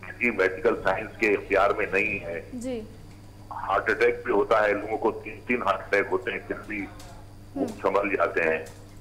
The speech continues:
Speaker 1: ये नौजवान लड़का,
Speaker 2: हम्म।
Speaker 1: अ, इतनी कम उम्र में चला जाता है, तो ये तो बात जो है, ये सोच और समझ के बाहर है ये।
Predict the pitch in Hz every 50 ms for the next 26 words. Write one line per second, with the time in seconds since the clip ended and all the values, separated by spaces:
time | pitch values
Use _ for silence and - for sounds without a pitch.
0 | - - 82 101 107 101 - - 107 - - 101 98 107 117 123 123 113 101 101
1 | 98 - 101 95 90 87 78 - - - - - - - - - 285 285 262 208
2 | - - - - - - - - - 82 82 85 - - - - - - 113 120
3 | 117 - - 113 117 - 123 113 - 104 104 101 98 101 85 78 76 71 - -
4 | - - - - - - - - - - - - - - - - - 143 127 113
5 | 107 98 - 101 98 95 85 76 76 76 73 76 - - - - - - - -
6 | - - - - - - - - 101 101 98 90 104 113 - 120 120 123 123 123
7 | 123 117 107 98 - - 110 107 - 113 113 113 - - - 104 98 80 85 87
8 | - - - 90 87 - - - - - - - - - - - - - - -
9 | - - 87 101 104 - - - - 98 104 113 117 117 - - - - - 98
10 | 95 95 - - 95 90 101 107 104 101 - - 107 101 - 80 82 87 92 98
11 | 95 76 71 71 69 67 64 64 62 60 55